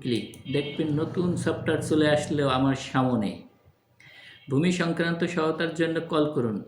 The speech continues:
আপনার ভূমি সংক্রান্ত যদি কোনো সমস্যা হয় তাহলে অবশ্যই ওয়ান সিক্স ওয়ান ডাবল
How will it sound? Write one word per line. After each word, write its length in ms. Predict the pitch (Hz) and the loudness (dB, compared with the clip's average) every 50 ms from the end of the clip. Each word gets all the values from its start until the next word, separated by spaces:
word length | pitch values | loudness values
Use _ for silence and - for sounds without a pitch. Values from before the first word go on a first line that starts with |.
| - - | -10 -10
আপনার 360 | 131 123 - 170 156 160 160 | -10 -8 -6 -6 -4 -4 -4
ভূমি 340 | 143 143 131 135 151 156 156 | -2 -2 -2 0 0 -2 -4
সংক্রান্ত 560 | - - 151 147 147 - 151 151 156 151 - | -4 -4 -2 -2 -2 -2 -2 -2 -2 -2 -2
যদি 300 | 156 151 151 151 147 151 | -2 -2 -2 -2 0 0
কোনো 260 | - - 151 147 147 139 | 0 0 0 -2 -2 -2
সমস্যা 560 | - - 135 131 139 143 135 - - 147 139 | -4 -2 0 0 0 0 -2 -2 -2 -2 -2
হয় 320 | 131 - 135 131 135 143 - - | -2 -2 -4 -4 -4 -6 -4 -4
তাহলে 180 | 139 131 135 | -4 -4 -2
অবশ্যই 640 | 139 - - 139 156 165 - - - 160 156 - - - - _ - | -4 -4 -4 -2 -2 -2 -2 -2 -4 -4 -4 -6 -8 -14 -16 _ -4
ওয়ান 320 | 147 143 147 156 160 156 | -2 0 0 0 0 -2
সিক্স 480 | 147 - - - - 151 151 151 - - - - | -4 -6 -4 0 0 0 0 0 -4 -10 -8 -2
ওয়ান 380 | 143 139 139 147 151 151 143 139 | 0 2 2 2 2 0 0 0
ডাবল 340 | 143 135 135 151 151 147 | 0 0 0 0 0 -2